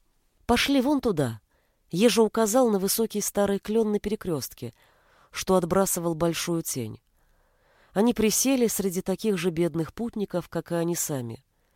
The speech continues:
Те, кто нёс кошелёк потяжелее, заходили на постоялый двор недалеко от моста.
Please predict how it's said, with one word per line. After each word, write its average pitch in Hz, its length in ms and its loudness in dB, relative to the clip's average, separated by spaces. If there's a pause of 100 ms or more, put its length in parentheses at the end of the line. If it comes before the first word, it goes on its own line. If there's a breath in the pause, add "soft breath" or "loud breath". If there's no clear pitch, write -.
(280)
Те, 277 180 2
кто - 160 0
нёс 233 220 2
кошелёк 220 440 0
потяжелее, 208 800 -2 (440 soft breath)
заходили 208 540 0
на 226 120 0
постоялый 202 600 0
двор 165 380 0
недалеко 160 500 -2
от 190 100 -6
моста. 135 560 -4